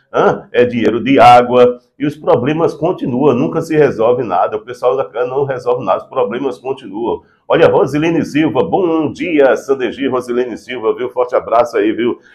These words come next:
Às seis horas e vinte minutos, gente, seis horas e vinte minutos aqui em Surubim, aqui no Agreste Setentrional do estado de Pernambuco. Coisa boa.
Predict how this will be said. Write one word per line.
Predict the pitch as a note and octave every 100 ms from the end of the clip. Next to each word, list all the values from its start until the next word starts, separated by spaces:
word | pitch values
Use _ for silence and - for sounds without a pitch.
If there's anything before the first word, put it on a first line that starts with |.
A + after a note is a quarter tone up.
| -
Às | - -
seis | F#3 D#3
horas | D3 D#3 C#3
e | C3
vinte | E2+ D#3+ -
minutos, | C3+ A2+ D3+ C#3+ A#2+
gente, | G2+ F#2
seis | D3+ D#3+
horas | A#2+ C3+ A#2
e | B2
vinte | C3 D3+ B2+
minutos | A#2 C3+ C3
aqui | B2 G2+ B2 A#2+ - _ _ _ _ _ _ _ _ _ -
em | A#2 A#2
Surubim, | A#2+ C3 - B2
aqui | B2 B2
no | B2+
Agreste | G#2+ - B2 A#2 A2+
Setentrional | - - - D#3 B2+ A#2 F#3+ -
do | A#2
estado | A#2 A2+ A#2+ A#2+
de | A#2+
Pernambuco. | - A#2+ B2 - A2+ G#2 F#2+ E2+
Coisa | A#2 A2 G2
boa. | D#2+ F2 E2+ D2+ D2